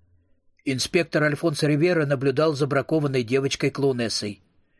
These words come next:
Чёрно-белые полосатые чулки, зелёные кроссовки. Она вышла из квартиры Джоди Страут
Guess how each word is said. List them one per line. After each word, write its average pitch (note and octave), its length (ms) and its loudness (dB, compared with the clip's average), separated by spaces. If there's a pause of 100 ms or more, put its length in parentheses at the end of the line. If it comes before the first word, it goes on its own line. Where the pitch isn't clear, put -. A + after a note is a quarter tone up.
(320)
Чёрно-белые G#3+ 840 2
полосатые F#3 600 0
чулки, F#3+ 500 0
зелёные D#3 460 2
кроссовки. E3 760 0 (520)
Она F3+ 280 2
вышла F3 300 0
из D#3+ 120 2
квартиры D#3+ 500 0
Джоди C#3 340 0
Страут G3+ 500 0